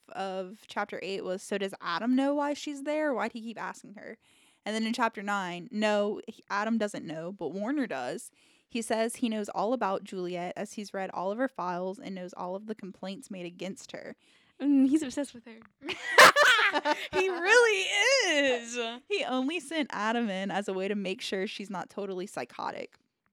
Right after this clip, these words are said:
Speaker 3: Yeah.
Speaker 1: <laughs>
Speaker 3: Yeah,
Speaker 1: What?
Speaker 3: g-,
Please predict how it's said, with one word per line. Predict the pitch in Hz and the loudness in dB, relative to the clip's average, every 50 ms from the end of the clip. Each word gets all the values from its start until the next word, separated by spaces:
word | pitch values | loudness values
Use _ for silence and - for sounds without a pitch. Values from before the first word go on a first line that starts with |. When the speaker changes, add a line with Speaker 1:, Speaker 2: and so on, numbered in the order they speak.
| _ _ _ _ _ _ _ _ _ _ _ _ _ 311 | _ _ _ _ _ _ _ _ _ _ _ _ _ -10
Speaker 3:
Yeah. | 269 208 185 196 214 _ _ _ _ _ _ _ - - | -10 -10 -10 -12 -20 _ _ _ _ _ _ _ -20 -20
Speaker 1:
<laughs> | - - - - - - - - - - - - - _ - - - _ _ _ - _ _ _ _ _ _ _ _ _ - 427 - 320 _ _ _ _ - 240 240 | -18 -18 -16 -14 -12 -12 -12 -12 -12 -12 -14 -14 -16 _ -18 -18 -18 _ _ _ -20 _ _ _ _ _ _ _ _ _ -20 -20 -20 -20 _ _ _ _ -14 -10 -4
Speaker 3:
Yeah, | 247 220 214 214 220 | 0 2 2 2 2
Speaker 1:
What? | - 226 | 0 -2
Speaker 3:
g-, | 247 | -10